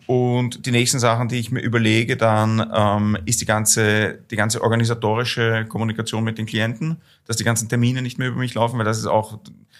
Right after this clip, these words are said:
ja, es ist halt praktisch, du hast mit jemandem einen Termin, okay, dann machen wir gleich den nächsten aus. Ja, das, das geht dann schnell. Okay, aber dann wird der Termin verschoben, dann geht sich das nicht aus und so weiter und so weiter. Also da, da überlege ich mir noch einen Workflow, dass ich das vielleicht auch noch,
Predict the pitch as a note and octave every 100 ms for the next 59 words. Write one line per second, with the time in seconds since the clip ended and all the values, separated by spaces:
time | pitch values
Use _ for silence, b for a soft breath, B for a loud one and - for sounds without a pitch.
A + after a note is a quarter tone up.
0 | b b b b _ _ _ - A2 A2+
1 | A#2 - A2 - A2+ A#2 G#2+ G#2+ G#2 G#2+
2 | G#2 G#2 A2 A2 B2 A2 A2 G#2 G2+ G#2
3 | G2 G#2 G#2 G2 - C2 D2 - - -
4 | - F2 G2+ A2+ A#2 G#2 - A2 - A2+
5 | A2 G#2 F#2 - A2 G#2+ A2 A2 G#2 -
6 | - G#2 F#2 G#2+ C3 D3 C3 D3 C#3 C3+
7 | b b b _ A2 G#2 G2+ - D#2+ G2+
8 | A#2 A#2+ A2+ G2+ F#2+ A2 G2+ F2+ F#2 D#2+
9 | F2+ E2+ F#2 F#2 G2 A2 G2 G#2+ G#2 A2
10 | A#2 A#2 A#2+ A#2+ A#2+ A#2 G#2+ G#2+ G#2+ A#2
11 | A2 A2 A2 A#2 - G#2+ A2 A#2+ C#3 -